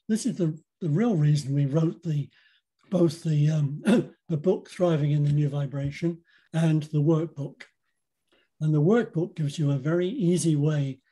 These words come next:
to get into it and start addressing some of these issues. We need to reclaim our connection with the divine.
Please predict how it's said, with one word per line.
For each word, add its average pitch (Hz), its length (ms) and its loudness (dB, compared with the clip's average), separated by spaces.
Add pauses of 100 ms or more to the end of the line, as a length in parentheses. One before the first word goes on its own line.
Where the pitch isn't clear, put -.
(240)
to 151 100 -6
get 254 200 -8
into 170 440 0
it 143 120 -2
and 135 120 -6
start 151 320 -2
addressing 139 460 -4
some 135 200 -4
of 131 80 -4
these 131 180 -4
issues. 120 500 -10 (1500)
We 170 140 2
need 214 220 2
to 214 100 -2
reclaim 170 640 0
our 151 200 -2
connection 156 600 -4
with 139 140 -4
the 135 100 -8
divine. 127 600 -6